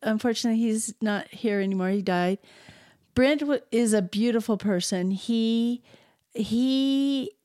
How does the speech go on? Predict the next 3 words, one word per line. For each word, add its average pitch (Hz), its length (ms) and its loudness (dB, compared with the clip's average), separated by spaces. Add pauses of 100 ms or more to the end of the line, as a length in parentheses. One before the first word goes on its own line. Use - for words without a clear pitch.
(600)
um, 185 640 0 (1600)
he 254 280 -2
connects, 262 720 -2